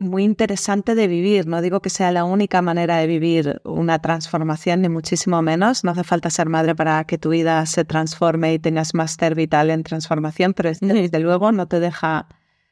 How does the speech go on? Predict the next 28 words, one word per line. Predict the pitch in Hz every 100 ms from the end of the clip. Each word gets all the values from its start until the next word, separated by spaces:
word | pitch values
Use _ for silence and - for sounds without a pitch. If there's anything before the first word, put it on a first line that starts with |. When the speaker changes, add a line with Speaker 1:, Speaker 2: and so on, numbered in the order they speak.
| _
Speaker 1:
no | 185 170
te | 180
deja | 185 175
como | - 165 156
antes, | 160 160 156 160
¿no? | 170 196 254 _ _ _ _
Entonces, | 190 175 180
para | 180 175 -
Speaker 2:
No, | 190 196 185
no, | 185 175
no. | 170
Speaker 1:
bonito. | 170 165 165
A | 156
mí | 165
también, | 170 170 170 175 170 _ -
depende | 175 180 180
de | 185
cada | 185 175
persona, | 160 - 165
¿no? | 151 -
Pero | 180
a |
mí | 170
me | 175 170
gusta | 180 -
mucho | 175 185 180 -
la | 165 156 -
transformación, | 165 160 - 160 160 160 165 160 160